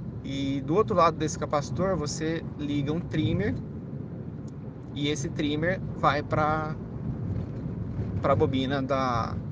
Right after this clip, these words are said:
da estação. Em paralelo com esse trimmer, você coloca um resistor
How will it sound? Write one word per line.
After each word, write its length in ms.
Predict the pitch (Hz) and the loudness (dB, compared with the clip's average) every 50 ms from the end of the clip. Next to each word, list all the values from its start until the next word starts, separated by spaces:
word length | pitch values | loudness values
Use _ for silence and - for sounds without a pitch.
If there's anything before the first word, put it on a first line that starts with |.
| - - - - - - - - - - - - - - - - - - - - | -6 -6 -6 -6 -8 -8 -8 -8 -8 -8 -8 -10 -10 -10 -10 -10 -10 -10 -4 -2
da 100 | 131 127 | 0 0
estação. 500 | 127 - - 147 147 - - - - - - - - - - - - - - - - - - - - - - - - - - - | 0 0 0 0 0 0 -2 -4 -6 -6 -8 -8 -8 -8 -8 -8 -10 -10 -8 -8 -8 -8 -8 -8 -8 -8 -8 -10 -10 -10 -6 -4
Em 120 | 139 147 | -4 4
paralelo 520 | - 180 180 180 175 165 180 208 240 143 | 6 6 8 8 6 4 4 4 2 0
com 140 | 123 - 165 | -2 -2 -2
esse 180 | 156 147 - - | -2 -2 -4 -4
trimmer, 460 | - 143 156 170 175 156 127 120 120 - - - - - - - - - - | -2 -2 -2 0 0 -2 -2 -2 -4 -2 -2 -2 0 0 -2 -2 -2 -4 -4
você 200 | 139 131 123 147 | -4 -4 -4 -2
coloca 340 | - 151 143 143 139 - 160 | 0 4 4 4 4 4 0
um 40 | 165 | 0
resistor 560 | 170 156 160 - - - - 156 156 151 | 0 0 -2 -2 -4 -2 2 4 4 4